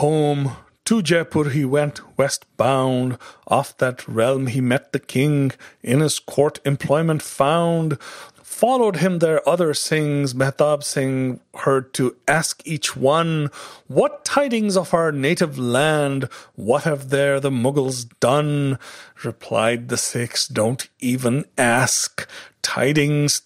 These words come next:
terrible we're sad to bear. Beyond words are there heinous acts. Your ears, Mehtab Singh, we will spare." The Sikhs, looking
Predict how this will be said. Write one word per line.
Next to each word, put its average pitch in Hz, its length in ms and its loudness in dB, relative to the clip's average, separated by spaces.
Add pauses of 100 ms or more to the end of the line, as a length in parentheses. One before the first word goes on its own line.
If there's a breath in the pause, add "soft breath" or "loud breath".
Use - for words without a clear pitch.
terrible 147 580 2
we're 151 220 2
sad 131 500 0
to 131 80 -6 (100)
bear. 135 380 4 (640 loud breath)
Beyond 135 640 0
words 131 400 0 (120)
are 127 180 0
there 123 260 2 (220)
heinous 208 480 2 (240)
acts. - 340 -2 (260)
Your 131 140 2 (380)
ears, 151 680 2 (140)
Mehtab 131 440 0 (120)
Singh, 123 260 0 (300)
we 156 100 2 (140)
will 117 120 2 (120)
spare." 139 1000 0 (400)
The 127 60 -2 (100)
Sikhs, 185 340 0 (120)
looking 127 280 -2